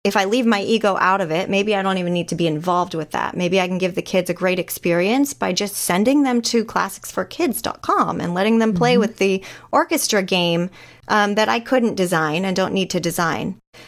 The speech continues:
Speaker 1: Um, but maybe it is something that I need to be involved with. And in that case, who can I talk to who's already an expert, who already knows how to do this in their sleep, who could maybe give me that support?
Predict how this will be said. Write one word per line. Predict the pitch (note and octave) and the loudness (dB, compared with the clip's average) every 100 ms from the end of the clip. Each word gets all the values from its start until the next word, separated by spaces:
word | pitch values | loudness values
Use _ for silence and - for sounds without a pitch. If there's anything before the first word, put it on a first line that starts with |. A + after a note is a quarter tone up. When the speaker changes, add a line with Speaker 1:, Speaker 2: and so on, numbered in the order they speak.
| - - | -20 -4
Speaker 1:
Um, | G3 F3+ F3 | 0 0 0
but | A3+ G#3+ | 0 2
maybe | A3+ A#3+ B3+ A#3+ - | 2 4 2 2 2
it | A3 | 4
is | A3+ A3+ | 4 2
something | G#3 F#3+ F#3 | -2 -2 0
that | F3+ - | -2 0
I | F3 | 0
need | F3 | 0
to | F3 | 0
be | F3 F3 | 0 0
involved | D#3+ D#3+ D#3 F3 | 2 2 0 -2
with. | D#3 D3+ E3 - | -2 -2 -2 -2
And | F3+ | 0
in | F3 | 0
that | F3 E3+ - | 0 -2 -2
case, | A#3+ B3 E3+ - | 2 2 0 -2
who | A#3 B3 | 0 0
can | B3 | 0
I | F#3+ | 0
talk | E3+ F3 F#3+ | 0 -2 -4
to | - C#4+ E4 D#4+ - - | -2 0 0 -4 -18 -2
who's | G#3+ F#3+ - | 0 0 0
already | F3+ G3+ A#3 | 2 2 2
an | A3+ | 2
expert, | G3+ G3 - - B3+ C#4+ - - - - | 0 -4 -8 0 0 0 -4 -20 -10 -2
who | F3+ - | 0 2
already | F3+ G3+ A#3+ | 2 2 2
knows | A#3+ A#3 A3+ | 2 0 2
how | A3+ | 0
to | G#3+ | 2
do | G#3+ | 2
this | G#3 G#3+ A3+ - - | 2 0 -2 -6 -6
in | F#3+ F#3+ | -2 0
their | G3+ | 0
sleep, | G#3+ - B3+ F#3 E3+ - - - - - | -2 0 2 2 -2 -6 -20 -20 -14 0
who | G#3 | 0
could | G#3 G3+ | 2 0
maybe | G3 G3 G#3 | 2 2 0
give | G3 G3 | 0 0
me | F#3+ | 0
that | F3 - - | 0 -2 -4
support? | F3+ - - F#3+ - - | -6 -4 0 0 -2 -10